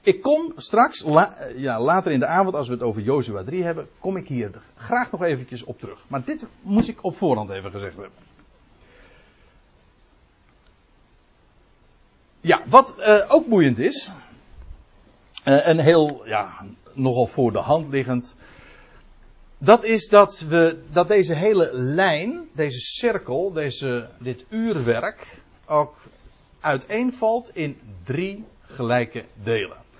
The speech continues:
Dat wil zeggen, drie keer tweeduizend jaar. Vanaf de creatie van Adam tot de geboorte van Abraham.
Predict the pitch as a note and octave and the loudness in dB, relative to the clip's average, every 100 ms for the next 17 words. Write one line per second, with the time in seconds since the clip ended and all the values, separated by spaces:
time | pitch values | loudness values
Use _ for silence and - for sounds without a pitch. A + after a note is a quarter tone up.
0 | _ G#3 F#3 E3 D#3+ B2 F#3 F#3 D3 D3 | _ -6 -4 -4 -6 -6 -8 -6 -6 -6
1 | - - - B2+ B2 A2 G#2+ G2+ G2+ F#2+ | -10 -20 -8 -4 -4 -6 -6 -6 -6 -4
2 | B2+ G2+ F#2+ A2+ F#3 F#3+ C#3+ C3+ C3 F#3 | -2 -4 -8 -6 -2 -2 -4 -6 -2 0
3 | G3+ - B2+ G#2 - - C3+ F#3 F3 C3+ | 0 -4 -10 -14 -18 -8 0 4 4 2
4 | A2+ D#3+ A#2+ A2 B2 A#2+ F#2+ G#2 C3+ F3 | -2 -4 -4 -2 2 2 2 -4 -2 0
5 | F#3 G3+ E4+ | 0 -2 -4